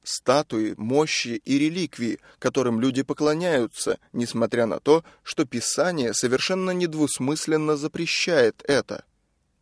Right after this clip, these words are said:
Когда человек начинает поклоняться идолу или какой-то реликвии, это служит верным признаком того, что этот человек утратил осознание Божьего присутствия.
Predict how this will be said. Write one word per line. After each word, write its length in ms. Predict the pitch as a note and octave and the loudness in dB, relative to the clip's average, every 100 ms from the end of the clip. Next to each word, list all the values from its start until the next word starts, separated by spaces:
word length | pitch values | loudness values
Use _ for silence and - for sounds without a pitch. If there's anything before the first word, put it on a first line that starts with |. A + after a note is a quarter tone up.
| _ _ _ _ | _ _ _ _
Когда 260 | B2+ A#2+ A2+ | -2 4 4
человек 460 | - A2 A#2+ D#3 | 4 2 2 2
начинает 440 | C3 - A#2+ C#3 - | -2 -4 -2 -2 -4
поклоняться 680 | - B2 A#2 B2+ - - A2 - | -6 -2 0 0 -2 -4 -4 -4
идолу 480 | E3+ C3+ A2 G#2+ - _ | -2 0 0 -2 -6 _
или 220 | D#3 E3 | 0 0
какой-то 400 | D#3+ - D#3 D3 | 0 -2 2 2
реликвии, 640 | B2 A#2+ F3+ - B2 G2+ - _ _ | 2 0 -4 -6 -6 -6 -8 _ _
это 220 | - D3+ | -6 -4
служит 360 | C#3 C#3+ B2 - | -4 -2 -4 -4
верным 400 | A2+ E3 F3 E3+ | 0 0 0 -6
признаком 560 | - E3+ A#2+ A2+ A2 G2+ | -4 -2 0 -2 -4 -6
того, 420 | G#2 G#2 D3 - - _ | -4 4 4 4 -6 _
что 260 | - - - - | -10 -4 -2 -2
этот 260 | C#3 B2 | -4 -4
человек 600 | - A#2 G#2+ G#2 D#3 - _ _ | -4 -2 0 0 -2 -4 _ _
утратил 680 | - - C#3 D3+ F#3 F3+ E3+ | -6 -4 0 0 0 0 -2
осознание 720 | - - C3+ A2+ A#2 B2 A#2+ A#2 | -2 -2 0 4 4 4 2 0
Божьего 480 | A2+ G#2 G#2+ A2 | 0 0 -2 -2
присутствия. 800 | G#2+ C#3 - D#3 - - - - | -2 -4 -4 -8 -8 -6 -6 -6